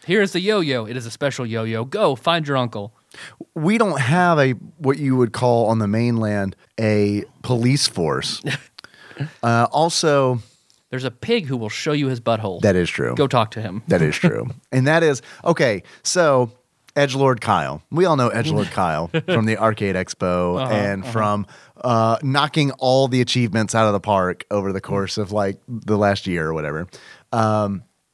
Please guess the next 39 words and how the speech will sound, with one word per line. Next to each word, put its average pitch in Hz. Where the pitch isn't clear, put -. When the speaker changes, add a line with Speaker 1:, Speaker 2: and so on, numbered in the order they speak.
Speaker 2:
my 113
big 202
thing 202
going 170
into 151
Star 131
Tropics, 101
two 233
things. 123
I 107
was 107
like, 92
A, 185
this 151
game 90
looks 82
like 62
ass, 156
and 175
B, 180
there 110
must 143
be 123
a 92
lot 90
of 131
pigs 110
in 98
this 95
game 80
because 87
Kyle 147
keeps -
talking 147
about 92
pigs 165
showing 123
their 85
buttholes. 87